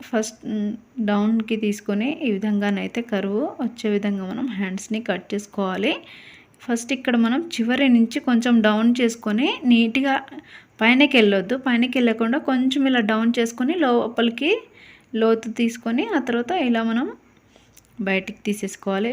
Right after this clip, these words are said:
ఇప్పుడైతే నేను ఇక్కడ ఈ చివరి భాగం నుంచి వన్ ఇంచ్ దగ్గర ఒక మార్కింగ్ అనేది తీసుకోవాలి.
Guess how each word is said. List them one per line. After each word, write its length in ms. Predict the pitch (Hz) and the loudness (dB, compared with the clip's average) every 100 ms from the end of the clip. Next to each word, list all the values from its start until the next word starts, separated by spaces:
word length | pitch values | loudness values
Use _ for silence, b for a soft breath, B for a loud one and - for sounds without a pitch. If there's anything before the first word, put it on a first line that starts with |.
| 269 | -4
ఇప్పుడైతే 380 | 254 240 240 254 233 | 0 2 2 4 4
నేను 140 | 233 254 | 4 0
ఇక్కడ 180 | 247 220 214 - B B B - | -2 -2 -2 -6 B B B -8
ఈ 20 | 214 220 | -4 2
చివరి 280 | 226 247 269 | 2 4 4
భాగం 300 | 247 226 220 220 | 6 6 4 2
నుంచి 220 | 214 220 302 | 2 0 0
వన్ 160 | 240 220 240 | 2 4 4
ఇంచ్ 180 | 240 254 | 4 2
దగ్గర 320 | 214 190 196 214 403 587 _ b b b b - | 0 -2 -2 -2 -4 -6 _ b b b b -12
ఒక 140 | 214 214 | -2 2
మార్కింగ్ 400 | 208 202 208 226 220 | 4 2 2 2 2
అనేది 320 | 214 214 208 208 | 0 -2 -4 -2
తీసుకోవాలి. 500 | 202 - 196 196 | -4 -2 0 0